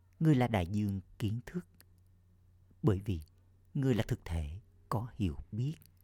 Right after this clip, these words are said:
cho nên người nói cho con biết toàn bộ bí mật về cái cây thế giới loài người, kể từ đầu cho đến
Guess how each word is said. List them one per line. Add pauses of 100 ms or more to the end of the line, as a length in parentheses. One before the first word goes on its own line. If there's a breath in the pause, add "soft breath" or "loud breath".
(560)
cho
nên (600)
người
nói
cho
con
biết (480)
toàn
bộ
bí
mật
về (640)
cái
cây
thế
giới
loài
người, (680)
kể
từ
đầu (380)
cho
đến